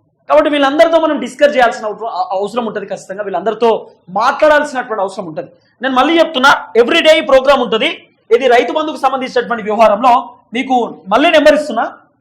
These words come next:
నైన్ సిక్స్ సెవెన్ సిక్స్ ఎయిట్ సెవెన్ త్రీ సిక్స్ టూ సిక్స్ అనేటటువంటి ఈ నెంబర్కి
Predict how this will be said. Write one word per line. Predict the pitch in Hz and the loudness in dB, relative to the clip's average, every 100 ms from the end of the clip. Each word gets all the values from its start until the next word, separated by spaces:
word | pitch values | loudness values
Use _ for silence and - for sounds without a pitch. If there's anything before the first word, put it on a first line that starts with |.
| _ _ _ _ _ - | _ _ _ _ _ -8
నైన్ | 196 262 311 | -2 0 0
సిక్స్ | - 311 - - _ _ _ _ _ | 0 -4 -6 -18 _ _ _ _ _
సెవెన్ | - 247 277 285 | -6 0 4 2
సిక్స్ | - 302 302 - - _ _ 180 220 | 0 -4 -6 -12 -20 _ _ -2 2
ఎయిట్ | 269 - - _ _ _ _ _ | 2 0 -10 _ _ _ _ _
సెవెన్ | - 254 302 320 - - | -6 -2 0 -2 -8 -8
త్రీ | 254 294 | -4 -4
సిక్స్ | 277 294 - - _ _ _ _ - | -4 -8 -10 -20 _ _ _ _ -6
టూ | 311 | -4
సిక్స్ | 339 330 320 | -4 -6 -4
అనేటటువంటి | 262 262 254 254 247 | -4 0 -2 -2 -6
ఈ | 226 | -6
నెంబర్కి | 214 202 269 240 269 254 254 | -8 0 0 2 0 -2 -4